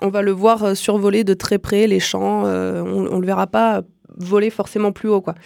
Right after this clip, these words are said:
Après, il passe de champ en champ, euh, assez régulièrement, euh, il peut faire ça, euh, tout, <laughs> bon,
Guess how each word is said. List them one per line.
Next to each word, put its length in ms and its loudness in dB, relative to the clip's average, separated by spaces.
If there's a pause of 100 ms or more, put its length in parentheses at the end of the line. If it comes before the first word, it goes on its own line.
(340)
Après, 300 2
il 80 2
passe 280 2
de 120 0
champ 260 0
en 80 0
champ, 440 2
euh, 500 -2 (220)
assez 420 0
régulièrement, 840 2
euh, 200 0
il 140 -2
peut 140 -8
faire 220 -8
ça, 220 0
euh, 160 -2
tout, 260 -10 (220)
<laughs> 220 -20
bon, 200 -4